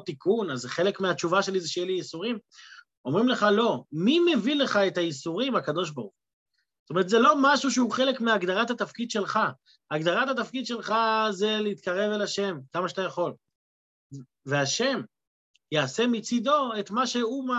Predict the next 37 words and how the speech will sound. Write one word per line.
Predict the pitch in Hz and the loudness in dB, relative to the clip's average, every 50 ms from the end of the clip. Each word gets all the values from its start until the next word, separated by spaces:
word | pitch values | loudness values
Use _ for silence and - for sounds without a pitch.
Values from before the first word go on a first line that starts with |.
| 233 - | -4 -4
את | 208 - - | -8 -8 -6
מה | 240 254 | -6 -4
שהוא | 247 254 277 254 | -4 -4 -4 -4
חושב | - 240 - 294 247 | -4 -4 -4 -4 -4
שמתאים | - 247 233 233 208 277 269 | -4 -2 -4 -4 -4 -4 -6
לך | 269 - - 294 294 269 - _ - _ _ _ - | -6 -4 -2 -2 -4 -4 -6 _ -20 _ _ _ -8
בשביל, | 185 170 226 240 240 240 202 - | -4 0 0 0 0 0 -2 -6
אה, | 190 202 | -6 -6
שיהיה | - - 226 240 233 | -4 -2 -2 -2 0
גמר | 202 208 240 | 0 0 0
הכפרה. | 240 240 233 233 214 - 220 202 202 180 | 0 0 0 -2 -2 -2 0 0 0 -2
אז | 165 180 | -2 -2
אם | 285 262 | -4 -6
צריך | - 226 196 185 | -4 -6 -6 -4
להביא | 202 208 196 214 | -2 -2 -2 -2
עליך | 208 208 196 202 | -4 -4 -4 -4
איסורים, | 208 208 202 - 202 196 202 202 196 185 | -6 -6 -6 -6 -6 -4 -4 -6 -6 -8
הוא | 151 143 | -10 -6
מביא | 147 170 | -4 -4
עליך | 180 185 185 | -4 -2 -2
איסורים. | 196 190 - 240 262 302 277 247 _ _ _ - - - - - - - - | -4 -4 -4 -4 -6 -6 -6 -10 _ _ _ -20 -20 -20 -20 -20 -8 -2 0
וכמו | 165 156 208 247 240 | 2 4 6 6 6
שכתוב, | 240 240 233 220 - - 190 180 180 190 220 226 220 - _ _ _ _ _ _ _ _ - 143 | 6 4 4 2 2 4 6 6 8 8 6 4 0 -8 _ _ _ _ _ _ _ _ -4 -2
"ופקדתי | 165 160 - 180 - - 233 262 285 247 269 226 226 233 | -2 0 0 -2 0 2 4 4 4 4 0 -2 -4 -2
בשבט" | 214 208 196 - - 269 311 277 247 233 185 180 | -2 -2 -2 -2 -2 -4 -4 -2 -2 -2 -2 -4
וכולי, | 190 170 - - 277 285 262 240 220 214 202 | -8 -10 -8 -8 -4 -2 -2 0 0 0 -2
"ופקדתי | 208 180 - 196 180 - 240 240 254 254 226 - 226 | -2 -2 -2 -2 -2 2 2 2 2 2 -2 -4 -4
דייקה", | 208 208 208 208 196 - 160 | 0 2 2 2 2 0 -2
מה | 156 185 | -4 -4
שקראנו | 190 196 190 196 196 208 214 214 202 | -4 -4 -4 -4 -4 -4 -2 -2 -4
אתמול, | 190 - - 208 240 254 233 208 202 202 208 - _ - - - _ _ _ _ _ | -4 -4 -6 -8 -6 -4 -2 -2 -2 -2 -4 -6 _ -20 -20 -20 _ _ _ _ _
שמה | - - 165 156 180 220 254 | -12 -8 -4 0 2 2 2
זה | 247 262 | 2 0
"פקדתי | - - 202 - - 220 226 214 240 196 226 | 0 0 -2 0 0 -2 -2 -2 -4 -6 -6
בשבט", | 214 196 180 - 220 214 214 208 202 - - 180 | -4 -4 -4 -4 -6 -6 -6 -6 -8 -10 -10 -6
אה, | 180 175 170 170 147 | -6 -4 -4 -6 -8
פשעם? | - 156 147 - - 220 262 247 220 202 190 | -8 -6 -6 -2 0 2 2 4 2 2 0